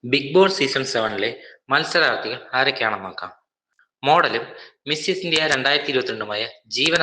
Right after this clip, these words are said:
നമ്പ്യാരാണ് ഒരു മത്സരാർത്ഥി. സോഷ്യൽ മീഡിയ താരവും കൊല്ലം സുധിയുടെ ഭാര്യയുമായ രേണു സുധിയാണ്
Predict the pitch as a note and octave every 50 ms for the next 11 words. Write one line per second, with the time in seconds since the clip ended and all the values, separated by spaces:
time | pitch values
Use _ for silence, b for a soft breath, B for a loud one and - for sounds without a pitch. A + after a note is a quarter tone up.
0 | C#3+ B2 A2 G#2+ G#2 G#2 G2+ G2 G2 G#2+ B2+ - - _ _ - E3+ E3+ D#3 B2
1 | G#2 - G#2 G2+ F#2+ - - - - - _ _ _ B B B B B B B
2 | - - - E3 E3 - G3 F#3 F3+ E3 D#3 D#3 C#3 - A#2 G#2 G2+ G2 G#2+ C3+
3 | - - - _ _ _ _ _ _ _ - E3 F#3 G3+ G3 - C3+ C3+ B2+ B2
4 | A#2 A#2 A2+ A#2 A2+ A2 G#2+ G#2+ G#2+ G#2 G#2 G2+ G#2 A#2 C3+ C3+ - - _ -
5 | B2+ C#3+ E3+ F#3 F3+ D#3+ - B2+ G#2+ G#2 G2+ G2+ C3